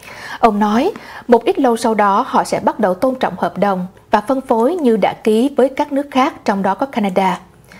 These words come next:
Ông Trudeau nói thêm, "Chúng ta hy vọng là bắt đầu nhận được các liều vaccine vào một vài tháng đầu năm hai nghìn không trăm hai mươi mốt." Ông Trudeau nói, người Canada không phải chờ cho đến khi mọi người tại Mỹ được tiêm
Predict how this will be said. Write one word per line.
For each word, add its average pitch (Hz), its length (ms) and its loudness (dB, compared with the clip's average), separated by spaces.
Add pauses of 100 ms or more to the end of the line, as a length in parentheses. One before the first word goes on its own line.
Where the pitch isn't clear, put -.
(240)
Ông 214 200 2
Trudeau 220 240 0
nói 208 140 0
thêm, 226 320 0 (540)
"Chúng 262 200 4
ta 254 100 2
hy 220 180 2
vọng 180 380 0
là 180 100 0
bắt 254 200 -2
đầu 196 240 2
nhận 196 280 -2
được 202 140 2
các 311 220 -2
liều 185 120 2
vaccine 226 520 0 (440)
vào 220 240 4
một 208 300 0
vài 190 120 0
tháng 220 320 -2
đầu 196 160 0
năm 208 280 0
hai 226 200 0
nghìn 190 240 0 (100)
không 202 200 -2
trăm 196 260 -2
hai 214 180 -4
mươi 185 100 -4
mốt." 196 260 0 (800)
Ông 285 200 4
Trudeau 240 300 2
nói, 208 380 0 (300)
người 233 160 6
Canada 233 500 2
không 320 280 -2
phải - 160 0
chờ 202 360 2
cho 202 140 0
đến 247 220 -2
khi 240 140 2
mọi 202 220 0
người 190 240 0
tại - 240 -4
Mỹ 185 340 -4
được 196 280 -2
tiêm 240 120 0